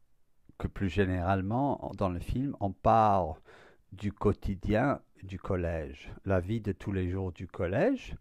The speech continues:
mais on va vers le drame révélateur, les tensions qui sont cachées, qui remontent à la surface,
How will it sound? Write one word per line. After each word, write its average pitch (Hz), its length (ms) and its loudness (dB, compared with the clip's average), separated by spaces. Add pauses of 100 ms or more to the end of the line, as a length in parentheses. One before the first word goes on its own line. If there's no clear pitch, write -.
(720)
mais 101 420 0
on 98 180 0
va 110 460 2
vers 107 640 2 (120)
le 104 520 0
drame 107 640 2
révélateur, 90 1080 0
les 92 240 0
tensions 113 1200 2 (140)
qui 98 120 -6
sont 95 240 -2
cachées, 107 640 0
qui 113 480 -2
remontent 98 920 0 (600)
à 87 80 2
la 85 100 0
surface, - 640 -4